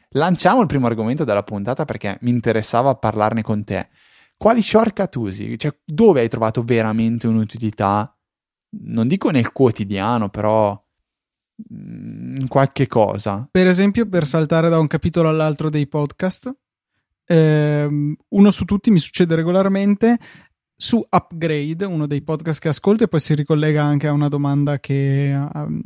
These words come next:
Speaker 2: abbiamo più avanti da un nostro ascoltatore. Ogni tanto fanno un segmento in cui parlano del mondo del cinema e delle serie T V e cose del genere,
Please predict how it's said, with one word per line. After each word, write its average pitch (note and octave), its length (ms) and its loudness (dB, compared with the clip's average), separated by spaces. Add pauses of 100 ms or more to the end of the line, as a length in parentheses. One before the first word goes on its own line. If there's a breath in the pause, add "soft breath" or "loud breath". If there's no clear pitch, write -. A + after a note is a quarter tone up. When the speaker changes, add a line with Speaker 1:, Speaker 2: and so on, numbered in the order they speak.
(120)
Speaker 2:
abbiamo C#3+ 440 -2
più D3+ 160 -2
avanti C#3+ 320 -2
da C#3+ 80 -4
un C#3+ 80 -2
nostro D3 220 -4
ascoltatore. D#3+ 680 -2 (920 loud breath)
Ogni B3 160 4
tanto G3+ 260 0
fanno F3+ 200 0
un E3+ 80 2
segmento G3 460 4
in A3 100 4
cui F3 260 4
parlano E3+ 720 0
del D3+ 280 0
mondo D3+ 360 2
del D3+ 240 0
cinema C#3 760 -2
e C3+ 100 -4
delle C3+ 200 -4
serie C#3+ 320 -6
T D3+ 140 -6
V C#3 380 0
e B2+ 40 -8
cose C#3+ 240 -4
del C#3 160 -4
genere, C3+ 520 -4